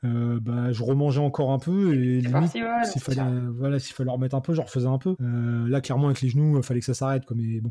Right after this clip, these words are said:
Speaker 1: il y aura sans doute d'autres choses, je sais pas encore quoi.
Speaker 2: Oui, tu t'es
Speaker 1: J'avais,
Speaker 2: pas mis la
Speaker 1: euh,
Speaker 2: pression sur un truc pour balayer maintenant, j'enquille sur ça, voilà, là, tu te laisses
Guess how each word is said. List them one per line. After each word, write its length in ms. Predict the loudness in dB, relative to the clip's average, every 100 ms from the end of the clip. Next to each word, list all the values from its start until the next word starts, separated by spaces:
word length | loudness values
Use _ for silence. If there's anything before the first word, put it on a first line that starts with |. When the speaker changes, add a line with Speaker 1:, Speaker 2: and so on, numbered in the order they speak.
| -4
Speaker 1:
il 100 | 0
y 60 | 2
aura 200 | 4 2
sans 160 | 2
doute 200 | 2 2
d'autres 200 | 2 0
choses, 340 | 0 0 2 0
je 80 | -2
sais 180 | -4 -4
pas 120 | -2
encore 360 | 0 0 -4
quoi. 220 | -2 0 2
Speaker 2:
Oui, 80 |
tu 60 | 2
t'es 80 | 2
Speaker 1:
J'avais, 140 | 2
Speaker 2:
pas 140 | 4 4
mis 120 | 4
la 100 | 2
Speaker 1:
euh, 40 |
Speaker 2:
pression 280 | 2 0 -2
sur 140 | -2 -4
un 60 |
truc 180 | -4 -2
pour 120 | 0
balayer 220 | 0 -2
maintenant, 240 | -4 -4 -6
j'enquille 320 | -10 -12 -12
sur 160 | -12 -6
ça, 160 | -2
voilà, 260 | 0 0 -2
là, 120 | -6
tu 120 | -10
te 80 | -6
laisses 100 | -4